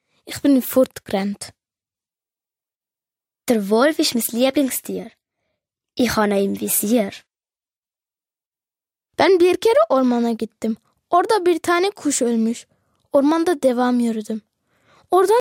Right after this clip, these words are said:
Speaker 1: ölü bir tilki gördüm. Aldım onu ve bir bekçiye götürdüm.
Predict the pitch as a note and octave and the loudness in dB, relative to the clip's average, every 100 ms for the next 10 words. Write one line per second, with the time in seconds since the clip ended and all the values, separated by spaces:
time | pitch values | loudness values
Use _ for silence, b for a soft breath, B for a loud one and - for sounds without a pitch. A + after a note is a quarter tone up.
0 | - C#4+ D#4+ F#4 G4+ - D#4 - - F4+ | 0 0 2 2 -2 -2 -6 -6 -4 -2
1 | D#4 D#4+ F#4 _ _ _ _ _ B3+ C4 | 0 -4 -8 _ _ _ _ _ 2 2
2 | D4+ F#4 F#4 F#4+ B4 D4 C#4+ C#4+ D4+ C#4+ | 2 0 2 2 0 0 0 0 0 2
3 | C4+ - C#4 C4 - B3 A3+ | 0 -2 -2 -2 -4 -6 -6